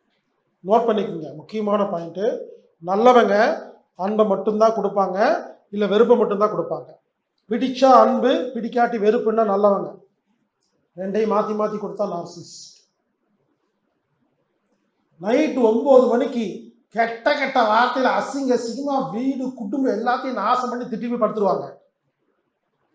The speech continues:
காலைல அவங்களே காஃபி போட்டு வந்து, "தங்கம்,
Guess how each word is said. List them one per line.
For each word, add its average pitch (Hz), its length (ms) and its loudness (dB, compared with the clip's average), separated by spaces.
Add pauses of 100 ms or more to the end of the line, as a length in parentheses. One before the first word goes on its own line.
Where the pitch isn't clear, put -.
(400)
காலைல - 0 -
அவங்களே 208 560 2
காஃபி 202 320 0
போட்டு 196 240 -6
வந்து, 180 280 -10
"தங்கம், 247 680 0